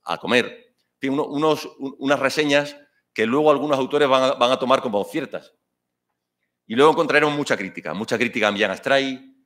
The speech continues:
eh, mucha crítica hacia la figura de Franco también, eh, aunque también le da su mérito en, la, en el repliegue de las fuerzas en mil novecientos veinticuatro a la línea Estella, en la zona de Sagüen, y, y,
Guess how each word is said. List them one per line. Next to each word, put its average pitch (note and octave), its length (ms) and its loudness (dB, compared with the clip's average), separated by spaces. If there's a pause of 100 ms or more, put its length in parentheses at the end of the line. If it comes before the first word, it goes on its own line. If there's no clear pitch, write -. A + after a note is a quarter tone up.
(420)
eh, F#2+ 300 -8
mucha A#2 280 -6
crítica G2+ 840 -2
hacia F#2 440 -6
la F#2 80 -10
figura G#2 280 -4
de F#2 60 -4
Franco A#2 340 -6
también, C3+ 680 -2 (380)
eh, G2 540 -4
aunque A2+ 600 -2
también A2+ 380 2
le C3+ 80 2
da C3+ 140 2
su C3 120 -6
mérito B2+ 640 -2
en, G2+ 280 -6
la, F#2 920 0 (540)
en F#2+ 100 -12
el F2 80 -8
repliegue A#2+ 340 -2
de A#2 60 4
las G#2+ 120 2
fuerzas G#2+ 300 -4
en G#2 80 -6
mil G#2+ 120 -6
novecientos G2+ 260 -6
veinticuatro G2 480 -2
a F#2+ 60 2
la F#2 80 0
línea G2 200 -2
Estella, A2 400 -2
en F#2+ 60 -10
la E2+ 80 -4
zona G2+ 200 -4
de F2+ 40 -2
Sagüen, A2 420 -2 (640)
y, G2 220 -6
y, F#2+ 500 -6